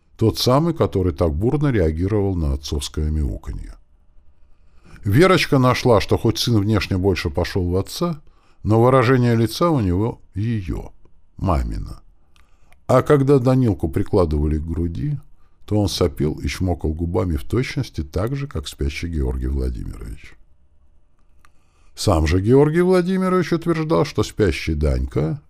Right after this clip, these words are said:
Верочкина Данилка ему категорически не нравилась, ну, прямо копия спящей Верочки. «Вы оба спите так сосредоточенно, как будто работу работаете», — повторял он.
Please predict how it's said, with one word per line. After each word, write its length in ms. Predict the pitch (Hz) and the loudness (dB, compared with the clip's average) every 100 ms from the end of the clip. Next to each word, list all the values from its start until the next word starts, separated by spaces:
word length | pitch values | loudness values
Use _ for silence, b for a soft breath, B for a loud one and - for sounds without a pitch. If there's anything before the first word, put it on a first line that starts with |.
| - | -10
Верочкина 640 | 71 85 69 - 76 76 | -2 0 0 -4 -4 -2
Данилка 480 | 71 76 82 107 - | 0 -2 -2 -4 -4
ему 180 | 69 69 | -4 -4
категорически 840 | - 71 - 90 78 - - - | -6 -10 -4 -4 -4 -8 -12 -12
не 100 | - | -12
нравилась, 580 | - - - - - - - b b b b b b | -10 -10 -10 -10 -14 -16 -20 b b b b b b
ну, 200 | 98 156 | 2 4
прямо 380 | 151 165 156 160 | 6 6 6 4
копия 500 | 160 110 - - 65 | 4 2 2 -2 -6
спящей 460 | - 95 95 - | -4 -4 -2 -2
Верочки. 560 | 87 58 50 - - - - - - _ _ _ _ _ _ b b b - | -2 -4 -8 -14 -16 -20 -20 -20 -20 _ _ _ _ _ _ b b b 0
«Вы 200 | 110 170 | 4 6
оба 300 | 175 135 113 | 6 6 4
спите 400 | - 127 110 107 | 2 0 0 0
так 240 | - - | 2 2
сосредоточенно, 1000 | - 85 98 92 98 - 170 - 71 60 | 0 -4 -4 -2 -2 0 -2 -2 -4 -4
как 200 | - 71 | -4 -2
будто 300 | - - 110 | -2 0 2
работу 440 | 92 92 71 - | 4 2 -2 -6
работаете», — 760 | - - 53 - - - - - - - - - - - - - - | -8 -8 -10 -12 -12 -14 -14 -16 -16 -18 -18 -20 -20 -20 -18 -18 -16
повторял 440 | - - 57 55 | -14 -10 -8 -8
он. 200 | 50 50 | -10 -14